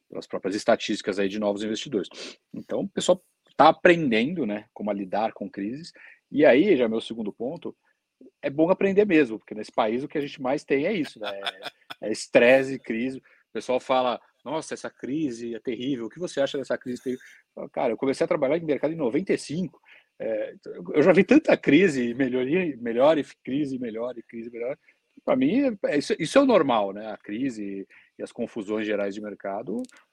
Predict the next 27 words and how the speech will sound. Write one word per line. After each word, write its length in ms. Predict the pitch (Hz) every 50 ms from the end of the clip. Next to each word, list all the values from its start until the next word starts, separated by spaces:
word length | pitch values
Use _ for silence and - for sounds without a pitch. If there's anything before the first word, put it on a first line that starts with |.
| _ _ _ _ - - _ _ _ _
infelizmente, 760 | 160 190 240 277 - 147 113 107 92 92 90 110 - - -
eu 60 | 87 90
não 80 | 87
tô 120 | 85 - 87
dizendo 160 | 87 92 90
que 60 | -
isso 80 | - 101
é 40 |
bom, 340 | 92 90 95 101 151 214 220 190
mas 300 | 147 107 110 107 - - _
é, 260 | 151 127 117 120 135 - _ _ _ -
né, 180 | 107 104 104
a 60 | 101 -
situação 420 | - - - 117 - - 104 104
normal 440 | 110 127 135 135 107 98 98 101 107
do, 260 | 113 127 127 147 165 - - - - - _ _ _ _ -
do 120 | 180 185
mercado 340 | 202 262 262 - 165 147 151
do 60 | 170
nosso 180 | 190 196 190 -
país. 400 | - 349 311 - - 120 101 92
Então, 560 | 90 85 - - 104 123 - 254 240 90 - - - 233
assim, 280 | - - - 107 95 92
vai 200 | - - 120 139
melhorar? 360 | 139 139 123 110 110 120 131 123
Vai 180 | 98 87 80
melhorar. 440 | 87 92 120 175 208 185 127 92 -